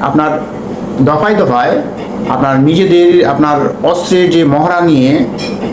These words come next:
আপনার শান দিচ্ছে আয়াতুল্লাহ খামেনির দেশ ইরান। এখন শুধু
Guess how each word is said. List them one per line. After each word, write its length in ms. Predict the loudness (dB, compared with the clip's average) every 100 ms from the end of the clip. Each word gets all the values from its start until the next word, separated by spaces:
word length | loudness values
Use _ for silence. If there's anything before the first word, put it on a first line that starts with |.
| -6 -4
আপনার 220 | -2 -2
শান 260 | -2 0 0
দিচ্ছে 520 | 0 0 0 2 0 -4 -10 -10 -10 -8 -8 -6
আয়াতুল্লাহ 680 | -2 0 2 2 2 0 -2
খামেনির 500 | 0 2 2 2 2
দেশ 280 | 2 2 2
ইরান। 320 | 0 0 -4 -6 -10 -8 -8 -8 -6 -6 -6 -6 -6 -6 -6 -4 -4
এখন 260 | 0 0
শুধু 560 | 2 2 2 2 2